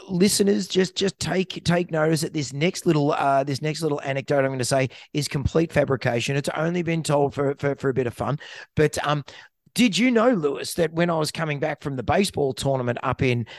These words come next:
uh, up in the Gold Coast, so we had the, the Pan Packs, which we came home with the, uh, with the gold medal too.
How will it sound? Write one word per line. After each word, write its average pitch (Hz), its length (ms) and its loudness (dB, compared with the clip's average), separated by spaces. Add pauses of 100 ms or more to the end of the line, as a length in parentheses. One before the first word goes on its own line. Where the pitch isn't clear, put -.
(100)
uh, 113 60 -2
up 120 260 2
in 123 80 -2
the 120 80 -2
Gold 127 300 4
Coast, - 300 -2
so 131 140 4
we 131 140 4
had 127 240 0
the, 127 140 0
the - 100 -4
Pan 139 380 -2
Packs, 143 240 -4
which 180 180 2
we 156 100 -4
came 131 320 -4
home 131 280 0
with 123 160 -6
the, 127 200 -2
uh, 123 160 2
with 131 140 -6
the 127 80 -6
gold 127 260 0
medal 123 240 -2
too. 127 240 0